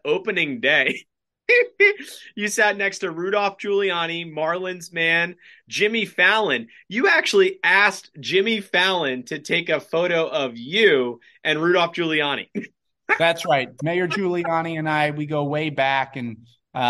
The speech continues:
Speaker 2: I'll tell you what, Jimmy happened to be there. He likes to take pictures. He had his camera with him. I said, "Come on, Jimmy, get us a picture."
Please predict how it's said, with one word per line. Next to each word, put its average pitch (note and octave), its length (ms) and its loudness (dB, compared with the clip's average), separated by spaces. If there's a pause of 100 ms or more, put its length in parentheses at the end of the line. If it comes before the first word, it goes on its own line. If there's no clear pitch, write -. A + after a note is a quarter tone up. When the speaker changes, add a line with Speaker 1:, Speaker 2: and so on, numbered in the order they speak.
(260)
Speaker 2:
I'll C3 120 0
tell E3 160 -2
you D#3+ 140 -4
what, D#3 480 -2
Jimmy E3+ 340 -8
happened D#3+ 300 -2
to D#3 80 -6
be E3+ 160 -6
there. E3 180 -2
He D3+ 80 -4
likes D3+ 280 -4
to D#3 100 -10
take D3 320 -8
pictures. D#3+ 420 -8
He D3 80 -6
had C#3 120 -2
his B2+ 100 -10
camera D#3+ 420 -4
with D#3 180 -4
him. D#3 140 -4
I C#3+ 80 -4
said, C3 240 -12
"Come E3 160 -4
on, C3 220 -2
Jimmy, B2+ 220 -6
get D3+ 200 -4
us C#3+ 160 -6
a C#3 60 -10
picture." A2+ 460 -8